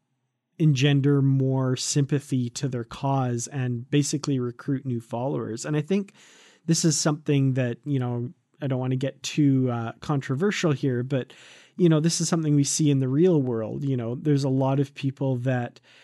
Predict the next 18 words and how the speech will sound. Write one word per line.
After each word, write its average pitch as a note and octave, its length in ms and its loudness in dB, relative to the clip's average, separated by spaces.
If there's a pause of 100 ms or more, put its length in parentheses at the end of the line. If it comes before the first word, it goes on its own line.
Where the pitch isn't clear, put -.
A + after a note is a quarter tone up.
(240)
uh, C3 300 -2
maybe C#3 380 4
wouldn't C#3 320 0
necessarily, C#3 1200 0 (460)
uh, A#2+ 260 -6
become C3 460 -4
terrorists, D#3+ 800 -2
but C#3+ 400 -4
because C3+ 760 -2
they C3+ 280 0
live C3+ 400 2
under C#3 400 2
a C#3 60 0
regime C3 800 0
that, A#2+ 280 -6 (460)
um, A2+ 420 -6 (300)
you C#3+ 160 0
know, A2+ 200 -4